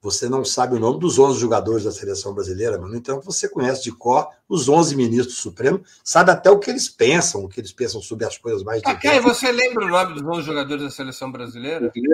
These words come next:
Speaker 1: Hoje eu não lembro, hoje só lembro do Cruzeiro, porque meu time tá na, na Série B, mas tá melhorando muito, então, pelo menos meu
Speaker 2: Sim,
Speaker 1: time.
Speaker 2: o, o futebol brasileiro anda mal das pernas, é igual a Lava Jato. Para
Speaker 1: Mas eu vou, eu vou te dizer uma coisa, hein? Eu fui numa, falando sobre seleção brasileira,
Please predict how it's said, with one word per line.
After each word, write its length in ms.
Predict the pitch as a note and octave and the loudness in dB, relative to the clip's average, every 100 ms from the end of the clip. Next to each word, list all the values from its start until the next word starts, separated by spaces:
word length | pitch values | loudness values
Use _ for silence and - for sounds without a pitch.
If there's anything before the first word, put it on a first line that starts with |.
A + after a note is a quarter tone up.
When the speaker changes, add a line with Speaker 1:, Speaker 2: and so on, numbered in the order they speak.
| E3 _ _ _ | 2 _ _ _
Speaker 1:
Hoje 200 | C#3+ E3+ | 6 8
eu 80 | G3 | 10
não 80 | F#3 | 8
lembro, 340 | C3 A2+ A2 | 6 4 6
hoje 160 | C#3 C#3 | 4 6
só 120 | C#3 | 4
lembro 220 | D3+ D#3+ | 4 2
do 120 | D#3+ | -2
Cruzeiro, 480 | E3 C#3 G2+ B2 C#3 | 2 4 6 6 6
porque 140 | C3+ | 4
meu 140 | B2 A#2+ | 0 0
time 220 | - C3+ | -2 -4
tá 100 | B2+ | -2
na, 180 | B2 A2+ | 0 -2
na 160 | A2+ G#2+ | -6 -4
Série 320 | - A#2+ G#2+ | -2 0 -2
B, 180 | G#2 B2+ | 0 0
mas 180 | B2+ - | -2 -4
tá 120 | A#2+ | -6
melhorando 480 | A#2+ A2 G#2+ A2+ G#2+ | -2 0 2 0 -2
muito, 340 | A2 B2+ B2 | -6 -6 -6
então, 340 | G2 A#2+ C3+ | -8 -2 -2
pelo 200 | - B2 | -2 -4
menos 180 | A#2 C#3+ | -2 -2
meu 140 | C#3+ C#3+ | 0 0
Speaker 2:
Sim, 60 | |
Speaker 1:
time. 220 | D3+ D3 | 0 -2
Speaker 2:
o, 300 | C#3 - D3 | -4 -6 -6
o 180 | C#3 - - | -8 -10 -14
futebol 320 | E3+ D#3 F3+ | -14 -2 2
brasileiro 680 | E3+ D#3+ C#3+ D#3 E3+ D#3+ E3 | 4 4 4 2 2 -2 -2
anda 260 | E3 D3 D3+ | -2 -2 -2
mal 340 | C#3 C3+ D#3 D#3+ | -4 -4 -2 -2
das 200 | C#3 - | -8 -10
pernas, 340 | - C3 C3 C3+ | -10 -10 -8 -10
é 60 | |
igual 180 | C3+ D#3 | -4 -2
a 20 | |
Lava 300 | E3 D#3 C#3+ | -2 -2 -4
Jato. 420 | A#2 B2 B2 - _ _ _ _ _ | -8 -8 -8 -10 _ _ _ _ _
Para 160 | E3 E3 | 2 8
Speaker 1:
Mas 120 | D#3 | 10
eu 80 | F#3+ | 12
vou, 80 | G#3 - _ _ D#3+ | 10 6 _ _ 0
eu 80 | E4+ | 8
vou 140 | G4 | 8
te 100 | G4+ | 8
dizer 200 | F#4+ - | 8 8
uma 200 | G#4 G4+ | 8 6
coisa, 380 | - D3 B2 A#2 | 8 10 10 8
hein? 120 | C3 | 6
Eu 180 | C3+ D3 | 8 8
fui 300 | D#3 - F#3 | 6 2 2
numa, 340 | F3+ D3 A#2+ A2 | 4 4 2 -2
falando 340 | - A2+ A#2 | -4 -4 -4
sobre 240 | - G#2+ | -8 -12
seleção 360 | - G#2+ G2+ G#2 | -8 -8 -8 -8
brasileira, 460 | G2 G2 B2+ D3 | -8 -2 2 2